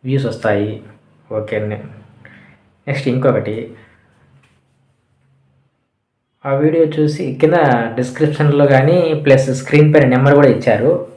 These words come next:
అది కూడా నేను పెట్టాను already. ఆ నెంబర్కి ఫోన్ చేస్తే ఒకసారి కాల్ లిఫ్ట్ చేస్తారు, లేదంటే ఆఫ్లో ఉంటుంది.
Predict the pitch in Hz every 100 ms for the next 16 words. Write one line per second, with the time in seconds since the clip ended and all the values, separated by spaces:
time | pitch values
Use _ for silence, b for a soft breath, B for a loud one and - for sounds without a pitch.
0 | 135 123 123 143 135 110 107 110 - _
1 | - 117 101 104 117 120 104 104 107 110
2 | 180 - _ _ _ _ _ _ _ _
3 | - 139 143 156 160 - 147 117 113 139
4 | 139 131 127 127 120 120 117 - 123 -
5 | 120 123 123 - - 123 123 120 131 143
6 | 117 117 110 117 117 110 113 113 117 110
7 | 110 110 113 120